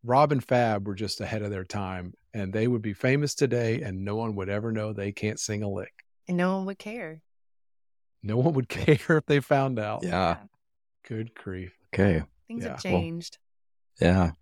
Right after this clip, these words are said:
Speaker 1: Things have definitely changed.
Speaker 3: Thanks for indulging me on that
Speaker 1: Yeah, you're
Speaker 3: little
Speaker 1: welcome.
Speaker 3: excursion.
Speaker 1: I can't wait for this new documentary.
Speaker 3: Yeah. It's gonna be great.
Speaker 1: Yeah,
Speaker 2: I saw
Speaker 1: I'm, I'm
Speaker 2: something on,
Speaker 1: excited.
Speaker 2: like, Instagram Reels, and I, I didn't have time. I was somewhere where I couldn't listen.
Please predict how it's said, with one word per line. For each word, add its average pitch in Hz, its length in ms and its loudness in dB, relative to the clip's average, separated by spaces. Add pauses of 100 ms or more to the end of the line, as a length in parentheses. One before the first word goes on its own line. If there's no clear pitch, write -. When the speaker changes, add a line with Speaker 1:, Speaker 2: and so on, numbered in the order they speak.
(160)
Speaker 1:
Things 113 220 0
have 92 140 -4
definitely 107 460 -2
changed. - 500 -12 (280)
Speaker 3:
Thanks - 180 -4
for 98 120 4
indulging 92 400 4
me 87 140 4
on 85 140 0
that 82 280 4 (340)
Speaker 1:
Yeah, - 60 -12 (280)
you're 139 140 6
Speaker 3:
little 131 100 2
Speaker 1:
welcome. 98 120 4
Speaker 3:
excursion. 92 460 -2 (220)
Speaker 1:
I 143 100 2
can't 196 180 4
wait 151 140 6
for 143 100 -2
this 120 160 -2
new 123 140 0
documentary. 107 520 -2
Speaker 3:
Yeah. 120 220 4 (880)
It's - 120 -14
gonna 95 120 -4
be 127 60 -10
great. 107 180 0
Speaker 1:
Yeah, - 80 -16
Speaker 2:
I 214 60 -10
saw 269 140 -4
Speaker 1:
I'm, 302 80 -2
I'm - 40 -6
Speaker 2:
something 240 260 -6
on, 196 60 -4 (140)
Speaker 1:
excited. 160 40 -2
Speaker 2:
like, 139 260 -6
Instagram 165 560 -8
Reels, 156 580 -6 (340)
and 170 140 -2
I, 165 120 0 (460)
I 175 100 -8
didn't 175 200 -4
have 180 180 -4
time. 165 340 -4 (100)
I 165 60 -6
was 165 100 -8
somewhere 247 360 4
where 185 100 4
I 165 40 4
couldn't 160 300 -6
listen. 185 480 -10